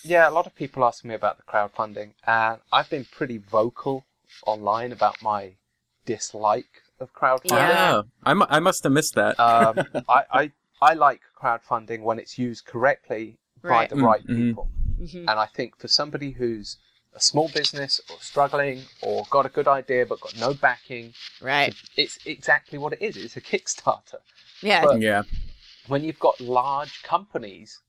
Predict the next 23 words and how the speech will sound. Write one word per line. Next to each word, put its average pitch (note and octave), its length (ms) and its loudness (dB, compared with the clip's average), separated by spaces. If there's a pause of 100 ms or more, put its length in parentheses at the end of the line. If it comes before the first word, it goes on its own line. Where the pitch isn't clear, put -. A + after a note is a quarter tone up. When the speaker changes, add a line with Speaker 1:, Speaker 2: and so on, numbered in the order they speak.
(200)
Speaker 1:
using C3 340 -2
Speaker 2:
Mm-hmm. A#2+ 60 -4
Speaker 1:
it - 100 -8
as A2+ 140 -14
their A#2+ 260 6
R C3+ 280 4
and A2+ 140 -10
D C3+ 280 -8
budget, F#2 440 -4 (200)
Speaker 2:
Mm-hmm. G3+ 500 -8
Speaker 3:
Yeah, A2+ 340 4
Speaker 2:
Mm-hmm. A2+ 100 2
Speaker 3:
that's D3 320 2
Speaker 1:
that's, - 500 2 (600)
well, D#3+ 260 2
Speaker 2:
Yeah. D#3+ 160 0
Speaker 1:
that's - 160 -6
bullshit, D3 500 -8 (240)
<laughs> - 240 -12
Speaker 2:
Yeah. D#3+ 280 2
Speaker 1:
basically. C3+ 200 0
I'm B2 180 0
sorry. C#3+ 240 4